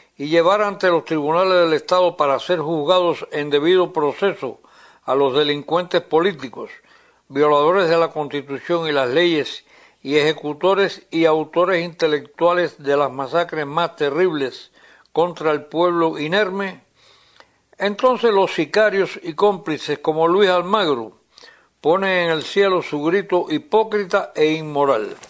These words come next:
Aunque algunos de los principales criminales lograron huir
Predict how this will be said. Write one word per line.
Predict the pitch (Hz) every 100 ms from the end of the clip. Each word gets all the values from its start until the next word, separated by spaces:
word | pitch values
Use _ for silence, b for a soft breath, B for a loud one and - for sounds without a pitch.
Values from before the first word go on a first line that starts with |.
| B B B
Aunque | - 190 208 214
algunos | 208 233 240 214
de |
los | 208
principales | - 180 147 170 170 208 208 -
criminales | 180 170 170 196 196 165
lograron | 160 165 190 180 175
huir | 170 185 196 127 98